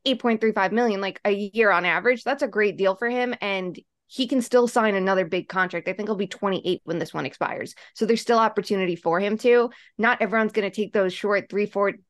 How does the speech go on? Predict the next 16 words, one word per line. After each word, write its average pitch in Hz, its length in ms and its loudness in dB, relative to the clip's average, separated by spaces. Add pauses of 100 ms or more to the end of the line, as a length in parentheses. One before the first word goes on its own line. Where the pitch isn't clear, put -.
(120)
you 214 100 0
know, 180 120 0
year 185 260 2
deals. 180 340 2
And 180 80 -2
that's 180 200 -2
why 190 100 2
I 180 40 0
think 180 180 -8
the 175 80 -6
Matthews 175 400 -4
deal 185 260 2
could - 160 -10
have 196 120 0
had 180 540 0
more, 185 520 -2